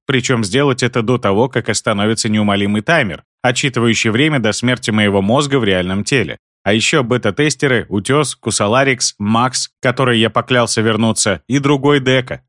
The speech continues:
третий. И, конечно же, спасение человечества, куда без этого. Ненадолго я даже пожалел, что перестал быть Аазом. Его проблемы ограничивались только спасением демонов, почти отпуск по сравнению с моими.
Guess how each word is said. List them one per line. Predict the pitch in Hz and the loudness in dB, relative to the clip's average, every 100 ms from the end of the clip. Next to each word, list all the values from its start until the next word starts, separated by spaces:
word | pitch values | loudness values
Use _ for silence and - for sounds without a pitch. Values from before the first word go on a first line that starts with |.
| - | -2
третий. | 120 135 123 - - _ | 0 2 0 -8 -12 _
И, | 120 | -2
конечно | 131 151 202 - 165 | 2 2 2 2 0
же, | 147 | 0
спасение | 131 127 - 156 139 127 | 0 0 0 2 0 0
человечества, | 135 117 135 151 104 - 67 - | 2 2 2 0 -6 -8 -14 -10
куда | 110 110 | -4 -2
без | 131 135 | 0 0
этого. | 151 160 82 - - _ _ | 0 -2 -8 -14 -18 _ _
Ненадолго | 131 147 151 226 170 | 0 0 2 0 2
я | 151 151 | 2 2
даже | 139 123 120 | 2 0 0
пожалел, | 139 110 123 139 | 0 0 2 2
что | 156 - 104 | 0 -2 -2
перестал | 107 104 - 113 | 0 -2 0 -2
быть | 98 107 | 0 -2
Аазом. | 110 101 95 80 78 _ | 0 2 0 -4 -12 _
Его | 104 123 185 | -2 0 2
проблемы | 175 156 160 185 156 | 0 0 0 2 0
ограничивались | 139 127 123 156 147 127 120 | 0 0 0 -2 0 0 0
только | - 156 139 | -2 -2 -2
спасением | 123 123 110 151 151 139 | -2 -2 -2 -2 0 0
демонов, | 147 196 120 73 _ _ | 0 0 0 -4 _ _
почти | 160 143 - 127 | -2 -2 0 2
отпуск | 156 185 123 - _ | 2 2 -2 -4 _
по | 139 | -4
сравнению | 123 117 110 101 98 | 0 0 0 0 -2
с | - | -2
моими. | 110 82 67 | -2 -2 -8